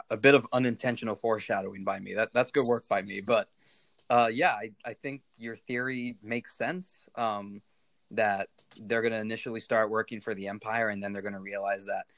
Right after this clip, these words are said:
what the Empire does does not fit with their beliefs. And like what you said, that's an ongoing, um, question that we have, is whether or not, because this is an elite group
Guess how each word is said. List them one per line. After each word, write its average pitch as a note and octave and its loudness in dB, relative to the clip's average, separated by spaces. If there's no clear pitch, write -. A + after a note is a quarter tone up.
what G#2 -2
the G#2 0
Empire G2+ 0
does G2 0
does G2+ -6
not G2+ -2
fit - -4
with G#2 -6
their G#2+ 2
beliefs. G2+ -2
And G2 -2
like G#2 4
what G2+ -6
you G#2 -6
said, G#2+ 8
that's G2 0
an G#2+ -4
ongoing, G#2+ -2
um, G2+ 2
question D3+ 4
that A#2 2
we A2 -4
have, A2+ 2
is G#2+ -4
whether A2+ 2
or A2 0
not, A2+ 0
because A#2+ -2
this C3+ -6
is A#2 -8
an A2+ -4
elite A#2 -2
group A2+ -8